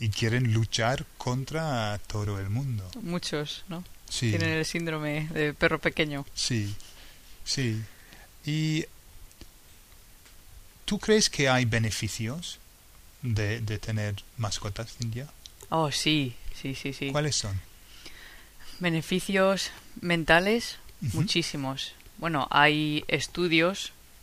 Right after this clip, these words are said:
Speaker 2: que prueban que acariciar a tu perro o tu gato, em, baja la tensión.
Speaker 1: Sí.
Speaker 2: Y las personas que tienen animales domésticos viven más años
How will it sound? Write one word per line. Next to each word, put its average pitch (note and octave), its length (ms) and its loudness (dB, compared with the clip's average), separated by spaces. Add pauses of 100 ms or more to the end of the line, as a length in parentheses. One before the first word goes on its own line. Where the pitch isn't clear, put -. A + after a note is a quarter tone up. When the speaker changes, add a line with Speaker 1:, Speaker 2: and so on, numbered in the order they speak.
(280)
Speaker 2:
que D#3 180 2
prueban D#3+ 460 4
que D3+ 420 4 (520)
acariciar E3 1040 6 (360)
a D#3+ 100 4
tu D3 140 -2
perro E3+ 600 6
o D#3 100 -2
tu C3+ 160 -4
gato, D#3 420 4 (880)
em, D3+ 360 0 (260)
baja D#3+ 340 6
la D3+ 160 6
tensión. E3 680 2 (200)
Speaker 1:
Sí. G#2 320 -2 (540)
Speaker 2:
Y F3 100 6
las D#3+ 180 8
personas F3+ 540 6
que F#3+ 140 0
tienen F#3 440 2
animales G3 600 6
domésticos F#3+ 720 0 (160)
viven E3 360 6
más F#3 440 6
años E3 480 0